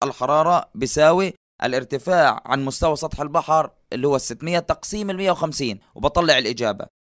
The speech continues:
إذن بقول فرق درجات الحرارة يساوي الارتفاع عن مستوى سطح البحر تقسيم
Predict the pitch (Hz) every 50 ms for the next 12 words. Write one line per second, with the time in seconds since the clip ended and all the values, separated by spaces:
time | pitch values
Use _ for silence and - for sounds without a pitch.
0 | - - 143 151 170 175 180 - - _ _ _ _ _ - 117 127 147 160 160
1 | 135 117 - 151 147 143 120 - - - 123 120 120 110 120 139 139 - 123 110
2 | - - 107 113 120 123 131 147 156 156 - _ _ _ _ - - 117 113 -
3 | - 147 135 120 113 107 110 104 - 123 - - 151 147 123 117 117 113 110 -
4 | - 135 131 120 - 127 - - 113 107 117 135 - - 156 151 - - - _
5 | - 139 - - - - 165 151 127 110 98